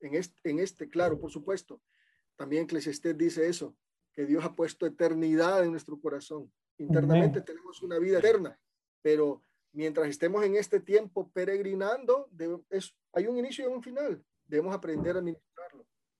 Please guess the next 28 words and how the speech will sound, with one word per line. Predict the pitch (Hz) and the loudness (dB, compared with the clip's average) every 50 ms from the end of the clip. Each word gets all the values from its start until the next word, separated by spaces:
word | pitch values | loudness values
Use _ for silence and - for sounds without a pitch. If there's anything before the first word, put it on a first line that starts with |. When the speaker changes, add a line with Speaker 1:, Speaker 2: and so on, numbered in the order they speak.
| _ _ _ _ _ _ _ _ _ | _ _ _ _ _ _ _ _ _
Speaker 1:
a | 143 135 | -6 -6
definir | 135 127 - 143 147 170 214 214 | -6 -8 -8 -2 0 4 4 4
el | 196 180 | 4 4
tiempo | - 214 220 208 - 202 180 | 2 2 2 2 0 -4 -4
que | - 196 196 | -2 0 4
voy | 202 208 196 196 | 6 6 6 4
a | |
hacer | 180 - 208 196 | 4 2 0 0
en | 190 180 | 0 -2
cada | - 190 185 185 185 | -4 -4 -4 -4 -4
hora. | 185 208 214 190 151 143 | -2 -2 -4 -4 -4 -6
¿Por | - 165 160 147 | -8 -8 -8 2
qué? | - 220 240 269 254 - _ _ _ _ _ | 6 6 6 6 4 0 _ _ _ _ _
De | 214 233 | 2 2
lo | 233 233 | 4 2
contrario, | 220 208 196 220 226 214 | 0 -2 0 2 0 0
usted | 185 - 202 | 0 -2 -4
lo | 196 196 | -4 -4
va | 196 | -4
a | |
desperdiciar. | 175 175 - 185 165 165 156 - 185 156 143 | -6 -6 -8 -8 -6 -8 -4 -2 -2 -2 0
Voy | 143 170 208 | 2 6 6
a | 226 220 | 6 8
leer | 220 220 214 | 8 6 6
los | 214 208 196 | 6 4 4
últimos | 208 208 180 202 202 190 | 4 0 -2 -6 -8 -8
versículos, | 175 175 - - 208 180 190 202 185 | -10 -10 -8 -10 -10 -4 -2 -2 -2
hermanos, | 180 180 185 190 196 196 180 - | -2 -2 -4 -4 -4 -6 -8 -12